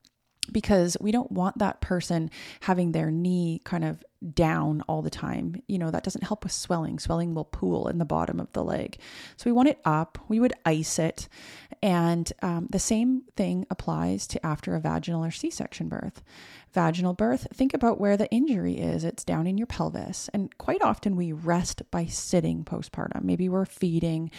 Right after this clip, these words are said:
We spend a lot of time sitting as new moms. And although we can't stop that, I would challenge you to think about, are there ways that I could get horizontal every once in a while? Because that's the, the best way to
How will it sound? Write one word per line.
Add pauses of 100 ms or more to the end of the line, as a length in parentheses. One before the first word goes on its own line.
(160)
We
spend
a
lot
of
time
sitting
as
new
moms.
And (140)
although
we
can't
stop
that, (600)
I
would
challenge
you
to
think
about,
are
there
ways
that
I
could
get
horizontal
every
once
in
a
while?
Because
that's
the,
the
best
way
to